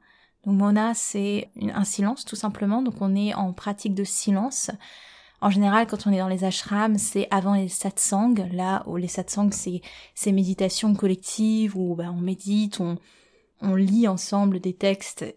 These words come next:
et on chante. Mais voilà, à la maison,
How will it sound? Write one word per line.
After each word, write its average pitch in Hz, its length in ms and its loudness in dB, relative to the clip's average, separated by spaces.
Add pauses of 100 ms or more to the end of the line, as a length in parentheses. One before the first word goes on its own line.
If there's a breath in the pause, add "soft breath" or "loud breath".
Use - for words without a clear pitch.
et 202 360 2 (120)
on 175 460 -6
chante. - 400 -8 (1040)
Mais 208 80 2
voilà, 196 220 2 (100)
à 185 80 -4
la 190 100 0
maison, 202 460 2